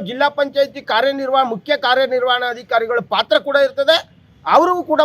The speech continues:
ಮನವಿಯನ್ನು ಕೊಟ್ಟಿದ್ದೇವೆ. ಅವರು ಕೂಡ ಈ ಬಗ್ಗೆ ಗಮನ ಹರಿಸ್ಬೇಕು, ಅಂತರ್ಜಲವನ್ನ ರಕ್ಷಣೆ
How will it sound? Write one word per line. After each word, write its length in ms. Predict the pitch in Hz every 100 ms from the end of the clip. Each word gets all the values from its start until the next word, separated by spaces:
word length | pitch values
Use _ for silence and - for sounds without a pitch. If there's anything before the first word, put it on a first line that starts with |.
| 262
ಮನವಿಯನ್ನು 400 | 254 294 277 277
ಕೊಟ್ಟಿದ್ದೇವೆ. 360 | 262 247 254 269 220
ಅವರು 160 | 254 277 262
ಕೂಡ 120 | 277 349 - _ _ _
ಈ 120 | 170
ಬಗ್ಗೆ 280 | 196 196 190 233
ಗಮನ 200 | 185 220 277
ಹರಿಸ್ಬೇಕು, 480 | 269 226 208 220 277 320 - _ _
ಅಂತರ್ಜಲವನ್ನ 840 | 156 262 302 294 214 240 240 233 208 180
ರಕ್ಷಣೆ 320 | 196 320 339